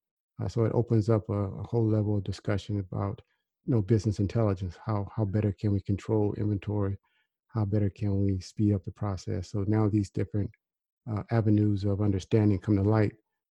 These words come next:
uh, because now the, these bots are, are keeping track of everything that's going, going on between the two.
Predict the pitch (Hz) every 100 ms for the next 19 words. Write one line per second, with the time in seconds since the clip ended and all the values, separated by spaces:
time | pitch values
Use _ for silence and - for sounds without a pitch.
0 | _ 113 98 - 95 104 101 101 95 -
1 | 98 92 104 101 - 98 95 - 104 -
2 | 117 92 - 110 98 - 98 95 95 98
3 | 95 - 98 90 85 _ - - 101 101
4 | 95 95 101 95 90 104